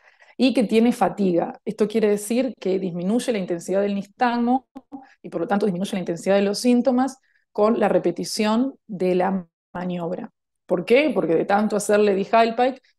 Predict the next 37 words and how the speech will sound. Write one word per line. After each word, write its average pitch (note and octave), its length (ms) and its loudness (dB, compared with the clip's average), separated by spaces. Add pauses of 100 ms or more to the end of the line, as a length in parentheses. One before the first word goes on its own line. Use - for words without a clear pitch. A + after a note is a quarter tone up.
(160)
los E3+ 260 -6
otolitos G3+ 560 0
terminan G3 500 -6
de-, - 140 -6
desagrupándose G#3 1200 2
y - 120 -8
estimulan F#3 500 -4
menos G3+ 320 -2
a F3 60 -2
la E3+ 120 -4
cúpula, - 440 -6 (280)
¿sí? G3 200 -6
Entonces G3 320 -2
siempre G#3 260 0
tener G3 240 0
en F#3 140 -2
cuenta A3 420 2
que F3+ 280 -6 (380)
los F#3+ 140 -2
nistagmos, A3+ 800 0 (140)
eh, E3 300 0
paroxísticos, A3 1080 0 (380)
eh, E3+ 180 2
los F3 80 2
nistagmos G#3 340 2
del G3 100 2
B - 20 -
P G#3+ 80 0
P G3 120 -2
B G#3+ 200 2
tienen G3 240 -6
latencia, A3 380 0
son G3 120 -4
paroxísticos G3+ 640 -4
y F3 40 -10
tienen F#3+ 240 -4
fatiga. - 400 -6